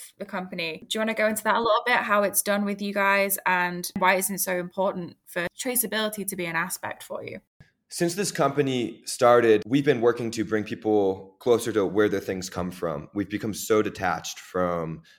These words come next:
Speaker 2: I mean, whether it's our food or clothing, and understanding the source of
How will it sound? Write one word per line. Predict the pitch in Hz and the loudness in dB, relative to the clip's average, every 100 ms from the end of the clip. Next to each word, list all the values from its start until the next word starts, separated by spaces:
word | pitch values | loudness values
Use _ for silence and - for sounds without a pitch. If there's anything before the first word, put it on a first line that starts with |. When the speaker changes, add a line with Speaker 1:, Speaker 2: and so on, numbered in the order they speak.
| _ | _
Speaker 2:
I | 92 | -8
mean, | 98 95 | -4 0
whether | 101 95 | 2 0
it's | 90 | -2
our | 87 | -6
food | - 117 107 | -2 2 4
or | 92 | 2
clothing, | - 98 98 95 92 87 - | 0 0 0 0 -2 -4 -6
and | 90 90 | -8 -8
understanding | - 98 95 101 98 | -8 -6 -4 -4 -4
the | 90 | -6
source | 92 - 92 73 - - - _ _ | -6 -2 -2 -2 -6 -12 -14 _ _
of | - 95 90 | -2 0 0